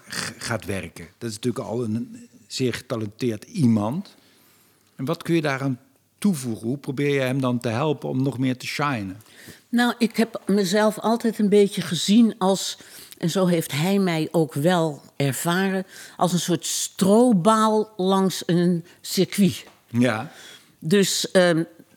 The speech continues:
Speaker 2: alles komt uit dat hoofd van hem, alles. En er moeten mensen zijn die liefdevol zeggen,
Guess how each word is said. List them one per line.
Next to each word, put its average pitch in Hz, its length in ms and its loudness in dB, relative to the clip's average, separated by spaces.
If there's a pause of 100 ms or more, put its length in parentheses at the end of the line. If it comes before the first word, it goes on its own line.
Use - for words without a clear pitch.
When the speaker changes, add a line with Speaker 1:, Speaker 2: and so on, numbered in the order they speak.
(800)
Speaker 2:
alles 220 480 0
komt 196 380 4
uit 156 220 0
dat 127 180 -2
hoofd 135 420 0
van 226 160 0
hem, 233 280 2 (460)
alles. 190 560 0 (500)
En 185 200 2
er 160 100 4
moeten 208 420 6
mensen 202 380 2
zijn 175 480 2
die 156 280 0
liefdevol 185 840 2
zeggen, 170 440 0